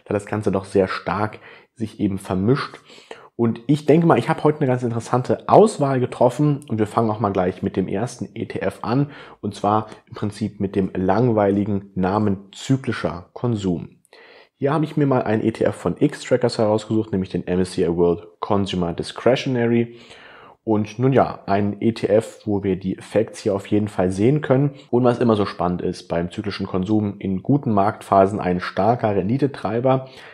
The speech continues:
aber natürlich eben auch eigentlich ein relativ solides Invest, denn konsumiert wird in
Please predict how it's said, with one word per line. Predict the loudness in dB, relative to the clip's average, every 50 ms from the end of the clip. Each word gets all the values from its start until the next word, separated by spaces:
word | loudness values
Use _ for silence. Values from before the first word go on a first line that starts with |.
| -20 -20 _ _ _
aber | 0 4 4 4 4 2 -2 -4 -6
natürlich | -6 -6 -4 -2 -2 -2 -2 0 0
eben | 0 0 0 0
auch | 0 0 0 0 -2 -6 -8
eigentlich | -4 -2 -2 -2 -2 -2 -2 -2 -2 -2 -2
ein | -2 -2 0 2
relativ | 4 4 2 2 2 -4 -6 -4 -4
solides | -4 -2 0 2 2 2 4 4 2 2 2 2 0 0
Invest, | -2 -4 0 2 4 4 4 4 2 0
denn | 0 0 0 -2
konsumiert | 4 4 6 6 6 4 2 2 4 6 6 4 4 2
wird | -2 -2
in | -2 -4 -4